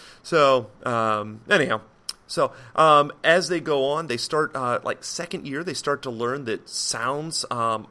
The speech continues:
are, are symbols of different things. So, if I say "cookie,"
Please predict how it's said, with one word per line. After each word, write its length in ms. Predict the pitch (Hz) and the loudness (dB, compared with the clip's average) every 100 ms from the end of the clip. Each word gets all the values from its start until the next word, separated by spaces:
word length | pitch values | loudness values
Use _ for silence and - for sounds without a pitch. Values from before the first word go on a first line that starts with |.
| 107 | -10
are, 300 | 104 101 - | -6 -6 -6
are 140 | 107 | -6
symbols 680 | - - 131 135 147 185 - | -4 -4 -4 -6 -8 -8 -8
of 120 | 120 | -8
different 340 | 110 131 117 - | -8 -6 -8 -6
things. 400 | 123 143 202 190 | -8 -6 -8 -6
So, 360 | - 113 110 - - - - | -2 -2 -2 -8 -20 -20 -10
if 320 | 120 110 - | -6 -6 -6
I 220 | 117 113 | -6 -4
say 380 | 107 - 113 101 | -4 -4 -2 -4
"cookie," 560 | - 165 170 85 73 | -6 -12 -10 -12 -14